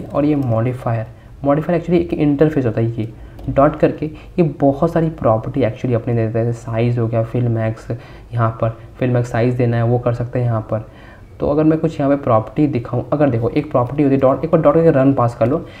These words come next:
क्योंकि इसके पास ना modifier के अंदर बहुत सारी property होती है। तो क्या करना पड़ता है मुझे, बार बार डॉट कॉ-, कर, डॉट को लिख के call करना पड़ता है उसको। अगर मैं रन लगाऊँ तो मैं बार बार मुझे डॉट करने की कॉल की जरूरत नहीं पड़ेगी। देखो एक चीज़ इसमें कर सकते हैं, अगर मैं background pass करूँ यहाँ पर,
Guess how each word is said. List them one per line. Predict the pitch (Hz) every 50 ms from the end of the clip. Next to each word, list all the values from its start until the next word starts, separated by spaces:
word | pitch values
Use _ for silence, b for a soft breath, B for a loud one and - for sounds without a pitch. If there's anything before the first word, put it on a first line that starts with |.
| B B B
क्योंकि | 170 170 208
इसके | 208 - 185 - - 196
पास | 180 190 185 185 -
ना | 208 196
modifier | 175 156 143 147 156 156 170 170
के | 185 185 175 180
अंदर | 185 190 185
बहुत | 156 139 143 156 160
सारी | 170 170
property | - - 131 120 127 - - 143
होती | 131 123 117 - 120
है। | 117 117 B B B B
तो | 160
क्या | 156 175
करना | 170 185 170 170
पड़ता | 165 165 165
है | 170
मुझे, | 175 180 180
बार | 156 139 135 - 143
बार | 160 160
डॉट | 139 - 131 123 135 151 - -
कॉ-, | - - - - - - - - - -
कर, | - 104 - -
डॉट | 156 147 139 135 127 131 139 139
को | - - 170 160 160 156 156 -
लिख | 147 139 147 151 151
के | - 147 147 156 151 B B B B - -
call | 160 160 156
करना | 156 147 139 131
पड़ता | 120 - 113 - 123
है | 113
उसको। | 117 - - 117 - B B B
अगर | - 165 175
मैं | 175 156
रन | 135 139 147
लगाऊँ | 160 165 160 165 165 160 160
तो | 165 156
मैं | 156 156
बार | 151 139
बार | 139 135 139
मुझे | 151 156 160
डॉट | 143 131 127 131 131
करने | - 135 135 139
की | 143
कॉल | 139 139 135
की | 135 143
जरूरत | 131 131 123 123 123
नहीं | 135 135 123
पड़ेगी। | 123 113 110 113 110 113
देखो | 113 - - - - - - 156 160
एक | 160 160 165 160 - -
चीज़ | 180 170
इसमें | 160 - 175 156
कर | 143
सकते | 127 127 120 135
हैं, | 139 143
अगर | 151 156
मैं | 156 147 131
background | 113 113 110 107 - 135 139 151 156 156 160
pass | 120 120 117 - -
करूँ | 120 117 117 110
यहाँ | 117 113 104
पर, | 113 - -